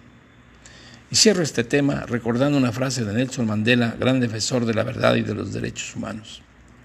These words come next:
"Aprendí que el coraje no era la ausencia de miedo, sino el triunfo sobre él. El valiente no es quien no siente miedo, sino aquel que conquista ese miedo".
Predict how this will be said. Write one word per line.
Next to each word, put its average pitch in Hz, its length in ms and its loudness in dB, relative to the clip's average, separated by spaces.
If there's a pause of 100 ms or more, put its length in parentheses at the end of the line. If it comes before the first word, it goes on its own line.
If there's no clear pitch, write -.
(1800)
"Aprendí 113 680 4
que 120 140 -2
el 113 120 0
coraje 117 420 2
no 120 120 6
era 123 120 4
la 107 60 4
ausencia 113 460 -2
de 104 120 -4
miedo, 95 280 -6 (680)
sino 113 260 2
el 101 80 -2
triunfo 131 380 2
sobre 107 340 -2
él. 90 200 -4 (880)
El 120 160 8
valiente 156 480 4
no 143 120 4
es 147 140 -2
quien 123 220 2
no 143 120 2
siente 151 380 -2
miedo, 147 480 0 (540)
sino 110 240 -2
aquel 139 440 0 (160)
que 113 140 0
conquista 117 760 -2 (120)
ese 123 480 2
miedo". 92 380 -2